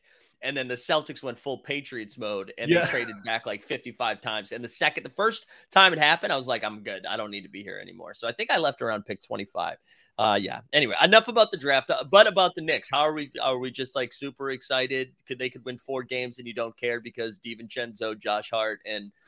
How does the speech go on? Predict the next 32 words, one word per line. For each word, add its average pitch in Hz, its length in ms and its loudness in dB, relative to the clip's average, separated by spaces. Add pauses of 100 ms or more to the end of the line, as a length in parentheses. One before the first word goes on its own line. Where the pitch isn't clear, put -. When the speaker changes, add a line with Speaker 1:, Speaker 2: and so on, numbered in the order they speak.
Speaker 1:
Jalen 120 280 -2
Brunson 107 320 -6
are 110 40 -10
back 104 280 -4
together 101 340 -6
again? 113 300 -6 (760)
There 123 160 2
we 113 120 -4
go. 101 280 -2
Speaker 2:
No. 208 160 -2 (880)
Mike, 180 260 4
we're 151 80 6
going 160 160 8
eighty-two 170 440 6
and 156 100 8
oh, 120 400 4
and 123 280 0
in 131 80 2
the 127 60 4
regular 135 260 6
season, 127 260 -2
then 123 80 0
we're 123 80 -2
winning 123 200 -2
the 117 40 -4
whole, 127 140 -4
we're 135 160 4
not, 156 180 6
never 156 240 6
losing 151 280 4
another 131 260 2
game. 120 260 -6